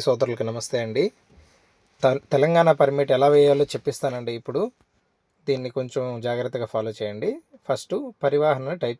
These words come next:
చేసుకోండి. పరివాహన్ టైప్ చేసిన తర్వాత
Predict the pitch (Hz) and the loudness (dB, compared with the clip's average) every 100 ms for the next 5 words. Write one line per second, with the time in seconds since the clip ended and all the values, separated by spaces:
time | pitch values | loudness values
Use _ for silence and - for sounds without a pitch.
0 | - 110 - 107 104 190 _ _ _ _ | -8 -10 -8 -10 -8 -8 _ _ _ _
1 | _ _ _ _ _ _ _ _ _ _ | _ _ _ _ _ _ _ _ _ _
2 | _ _ _ _ _ _ _ _ _ _ | _ _ _ _ _ _ _ _ _ _
3 | _ _ _ _ _ _ _ 135 135 123 | _ _ _ _ _ _ _ -2 0 2
4 | 107 107 104 _ _ _ _ _ _ _ | 0 -4 -14 _ _ _ _ _ _ _
5 | _ - 127 120 143 135 127 117 110 165 | _ -8 -8 -2 -2 -2 -4 -2 -2 -2